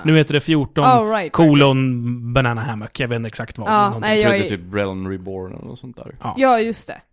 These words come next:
Speaker 2: Ja.
Speaker 1: De,
Speaker 2: De
Speaker 1: de förändrar fjorton-världen.
Speaker 2: När Final Fantasy började med X två så tappade jag bort mig.
Speaker 1: Hur som helst i alla fall. Eh, jag skulle ha spelat det. Det finns ju en server för europeer som heter Ragnarok,
Speaker 2: Mm.
Speaker 1: som, eh, andra svenskar vi känner, eh, sitter på.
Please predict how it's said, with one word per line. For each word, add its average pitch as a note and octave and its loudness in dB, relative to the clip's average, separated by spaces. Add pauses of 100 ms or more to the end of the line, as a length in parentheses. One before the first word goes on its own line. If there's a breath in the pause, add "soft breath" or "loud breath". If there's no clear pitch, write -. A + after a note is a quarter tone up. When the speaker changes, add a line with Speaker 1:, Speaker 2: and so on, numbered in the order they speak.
(120)
Speaker 2:
Ja. F#3 -2 (120)
Speaker 1:
De, E3 4
Speaker 2:
De D3+ -4
Speaker 1:
de E3 2
förändrar B2 -2
fjorton-världen. G#2+ -8
Speaker 2:
När B3+ -4
Final C#4 0
Fantasy C4 -4
började A3 -4
med G3+ -2
X - -8
två G3 -2
så E3+ -10
tappade E3 -10
jag D3+ -10
bort D#3+ -14
mig. - -20 (880 loud breath)
Speaker 1:
Hur G3+ 6
som F#3 2
helst F3+ 2
i - 2
alla C#3+ 2
fall. B2 2
Eh, D#3 2 (100)
jag D3+ 2
skulle G#3+ 0
ha B3 -2
spelat A#2 -4
det. A#2+ -6
Det C3 0
finns E3+ -2
ju - -2
en D3 -2
server E3 0
för C#3 -6
europeer C3 -4
som C3 -10
heter A2+ -8
Ragnarok, C3 -4
Speaker 2:
Mm. G#3+ -6
Speaker 1:
som, C3+ -2
eh, C3 -6
andra D#3 2
svenskar C3+ -4
vi B2+ -4
känner, A#2+ -8
eh, B2 -10
sitter A#2 -12
på. D#2 -16